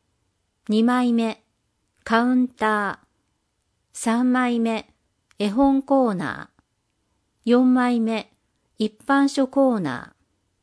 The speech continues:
五枚目、エーブイコーナー。六枚目、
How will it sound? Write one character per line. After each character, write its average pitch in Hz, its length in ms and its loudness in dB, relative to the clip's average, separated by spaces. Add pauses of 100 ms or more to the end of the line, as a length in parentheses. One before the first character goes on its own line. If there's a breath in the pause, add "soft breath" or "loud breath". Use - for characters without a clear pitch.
(560)
五 214 160 2
枚 247 300 2
目、 226 300 -4 (640)
エ 262 240 6
ー - 20 4
ブ 254 140 0
イ 262 120 0
コ 240 260 0
ー 202 40 -4
ナ 156 380 -8
ー。 - 40 -20 (800)
六 214 300 -2
枚 240 280 0
目、 220 300 -4